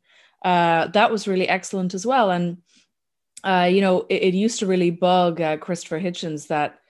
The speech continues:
every time somebody wanted to attack Orwell on the left, they would say, "Oh, he said that the working class were smelly,"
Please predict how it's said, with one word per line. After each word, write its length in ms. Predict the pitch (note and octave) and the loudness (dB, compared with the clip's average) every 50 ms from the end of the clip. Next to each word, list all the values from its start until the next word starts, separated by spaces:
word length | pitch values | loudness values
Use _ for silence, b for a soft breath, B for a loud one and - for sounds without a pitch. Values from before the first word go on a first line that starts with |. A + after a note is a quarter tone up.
| _ _ _ _ _ _ _ _ | _ _ _ _ _ _ _ _
every 200 | F#3+ F3 F3 F3 | -2 -2 -2 -2
time 260 | - A3+ F3 E3+ E3+ | 0 0 0 0 0
somebody 340 | - - F3+ E3 E3 D#3+ D#3+ | -2 -4 -2 -2 0 -2 -2
wanted 400 | D#3 D#3+ D#3+ D#3+ D#3 F3 D3+ D3+ | -2 -2 -4 -2 -4 -6 -8 -8
to 160 | - - D#3 D3+ | -8 -6 -6 -6
attack 440 | D3+ D3+ - G3 E3+ E3 D#3+ - | -6 -6 -6 -4 -4 -4 -4 -4
Orwell 680 | D3 D#3 E3 E3 E3 D#3+ D3+ C#3 C#3 C#3+ D3+ D#3+ F#3 - - | -4 -2 0 0 0 0 -2 -2 -2 -4 -8 -10 -14 -10 -8
on 140 | D#3+ E3 D#3+ | -8 -6 -6
the 80 | D#3 | -4
left, 520 | D3+ D3+ D3+ D3 D3 F3 - - - - - | -2 -2 -2 -2 -4 -8 -12 -18 -20 -8 -6
they 120 | E3 D#3 | -4 -4
would 180 | D#3 D#3 D3+ - | -4 -4 -6 -6
say, 260 | - F3 D#3+ D#3 - | -4 0 0 0 0
"Oh, 260 | - F3+ F3+ F3+ F3 E3 | 2 2 4 4 2 2
he 160 | F3 F#3+ F3+ | 0 -2 -4
said 260 | F3+ - - F3 F3 E3 | -4 -4 -4 -4 -2 -4
that 120 | D#3+ D#3+ | -6 -6
the 80 | - D#3+ | -6 -6
working 360 | D3+ E3 E3 E3 - D#3+ D#3 | -6 -6 -6 -6 -8 -12 -10
class 320 | - E3 D#3+ D#3 D#3+ - | -8 -8 -8 -8 -8 -8
were 100 | D3+ D3 | -10 -10
smelly," 720 | D3 - - F3+ E3 E3 E3+ E3 D3 C3+ C3+ C#3 - _ | -10 -10 -8 -4 -2 0 0 0 0 -2 -6 -10 -14 _